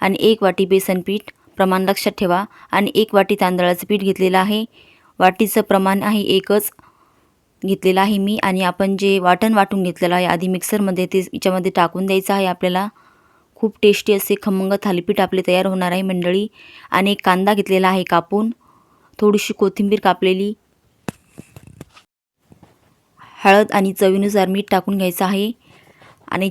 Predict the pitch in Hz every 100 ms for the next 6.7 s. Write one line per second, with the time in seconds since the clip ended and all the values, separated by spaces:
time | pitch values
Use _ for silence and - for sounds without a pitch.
0 | - 208 190 185 196 185 196 202 185 170
1 | 196 220 196 185 180 202 _ _ _ _
2 | _ _ _ _ 190 190 202 190 185 180
3 | 196 180 190 185 190 190 185 185 190 -
4 | 190 190 196 190 202 202 196 185 185 196
5 | 202 - 185 190 185 196 202 185 - 202
6 | 185 185 180 185 190 185 190